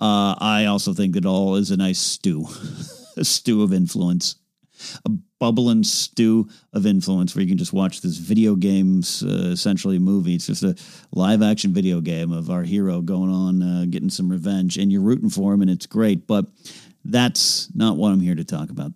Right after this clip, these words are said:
That's not entirely what's on my mind. It's Keanu Reeves. This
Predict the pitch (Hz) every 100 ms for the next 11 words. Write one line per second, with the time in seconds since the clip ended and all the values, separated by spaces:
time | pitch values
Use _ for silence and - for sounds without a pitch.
0 | - - - 98 82 - _ _ - 92
1 | 90 85 85 95 90 87 90 - 156 -
2 | - 151 135 110 95 78 65 - - -
3 | _ _ _ _ _ _ _ _ _ _
4 | - 175 - -